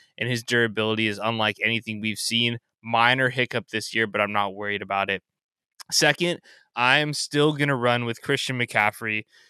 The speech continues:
in my number two spot. I think when healthy, and I agree with you, same thing. If he's out again this year,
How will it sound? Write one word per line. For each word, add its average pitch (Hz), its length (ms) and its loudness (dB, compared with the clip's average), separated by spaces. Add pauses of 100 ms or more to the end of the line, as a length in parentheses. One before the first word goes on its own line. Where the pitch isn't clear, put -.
(120)
in 139 180 2
my 135 140 4
number 120 320 0
two 113 240 -2
spot. 104 400 0 (600)
I 135 180 8
think 131 480 -4
when 127 380 4
healthy, 160 680 2
and 120 80 2
I 117 160 6
agree 135 300 4
with 120 140 -2
you, 101 180 -8
same 156 360 2
thing. 107 280 -2
If 117 160 0
he's 175 220 2
out 131 240 6
again 131 260 2
this 120 240 0
year, 127 340 2